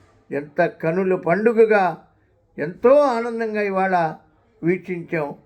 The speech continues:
దేశ ప్రజలందరికీ కూడా ఈ రాముడి ఆశీస్సులు కలగాలని, ఆరోగ్యంగా ఆనందంగా ఉండాలని, ఆయురారోగ్యాలతో, భోగభాగ్యాలతో, సౌభాగ్యాలతో సకాల వర్షాలతో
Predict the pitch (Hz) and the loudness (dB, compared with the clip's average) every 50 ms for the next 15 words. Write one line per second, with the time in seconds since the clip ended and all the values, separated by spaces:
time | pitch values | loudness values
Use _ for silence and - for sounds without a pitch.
0 | _ _ _ _ _ _ _ _ _ _ _ 165 170 175 175 175 202 180 - 165 | _ _ _ _ _ _ _ _ _ _ _ -4 -2 -2 0 0 -2 -2 -2 -4
1 | 160 160 156 180 185 202 226 240 277 277 220 247 240 196 202 208 202 185 180 170 | -4 -4 -2 -2 -2 -2 0 0 0 0 0 -2 -2 0 2 4 4 4 2 2
2 | 180 - _ _ _ _ _ _ _ _ _ _ _ _ _ _ _ _ _ _ | -2 -8 _ _ _ _ _ _ _ _ _ _ _ _ _ _ _ _ _ _
3 | _ _ _ _ _ _ 147 165 170 156 156 165 190 202 208 208 202 190 185 196 | _ _ _ _ _ _ -2 0 2 4 4 4 4 4 4 4 6 6 6 4
4 | 202 202 233 247 196 - 214 220 202 196 196 196 196 190 190 190 185 180 175 175 | 2 0 -4 -8 -4 -2 0 0 0 2 2 0 2 2 2 2 2 0 -2 -4
5 | 175 175 185 - - _ _ _ _ _ _ _ 139 143 170 185 196 190 175 170 | -6 -8 -8 -12 -16 _ _ _ _ _ _ _ 2 2 4 4 4 0 -2 -4
6 | 190 185 185 180 180 175 156 147 160 185 190 190 185 190 190 185 180 180 170 170 | -6 -6 -2 0 2 2 2 0 -2 -4 -4 -2 -2 -4 -4 -2 -2 -2 -2 -2
7 | 160 160 160 160 160 156 151 151 151 147 147 - - _ _ _ _ _ _ _ | -2 0 0 0 0 0 -2 -4 -6 -10 -12 -14 -18 _ _ _ _ _ _ _
8 | _ _ _ _ _ _ _ _ _ _ _ _ - 143 160 196 220 220 220 208 | _ _ _ _ _ _ _ _ _ _ _ _ 2 4 6 6 6 6 4 2
9 | 202 208 202 185 165 175 190 185 185 185 - 185 180 156 147 185 220 220 240 233 | 2 -2 -4 -6 -4 -4 -4 -4 -4 -4 -4 -4 -4 0 2 2 2 2 2 0
10 | 208 214 214 208 190 170 208 202 196 190 160 196 196 190 185 - 202 214 220 220 | 2 2 0 0 0 0 0 0 0 0 -4 -4 -4 -4 -2 0 2 2 4 4
11 | 254 277 285 240 208 226 247 240 233 226 226 - 208 202 196 190 190 - _ _ | 4 2 2 0 -2 -2 0 2 2 2 2 0 -2 -2 -2 -4 -6 -8 _ _
12 | _ _ _ _ _ _ _ _ _ _ _ _ _ - 202 202 202 254 262 262 | _ _ _ _ _ _ _ _ _ _ _ _ _ 2 2 2 4 4 4 4
13 | 254 240 226 202 214 220 220 220 233 277 277 269 254 233 - - 226 220 208 196 | 6 4 4 4 2 0 0 2 2 2 4 4 2 0 2 2 2 2 2 0
14 | 202 | -4